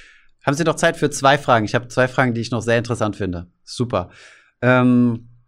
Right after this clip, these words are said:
ein Thema, weiß ich gar nicht, wie sehr Sie da drin stecken, aber ich frage es trotzdem mal. Wie ist Ihre Meinung zu sogenannten Immobilien-Blockchain-Projekten?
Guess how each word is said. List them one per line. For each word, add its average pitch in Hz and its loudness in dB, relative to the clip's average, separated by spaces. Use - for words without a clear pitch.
ein 127 0
Thema, 156 0
weiß 135 4
ich - -10
gar 127 4
nicht, 131 -4
wie 123 -2
sehr 143 2
Sie 135 -2
da 113 0
drin 113 -2
stecken, 110 -6
aber 104 2
ich - -8
frage 113 -2
es - -16
trotzdem 117 -6
mal. 101 -2
Wie 147 -4
ist 175 -8
Ihre 127 0
Meinung 127 2
zu 135 -4
sogenannten 117 -2
Immobilien-Blockchain-Projekten? 117 -2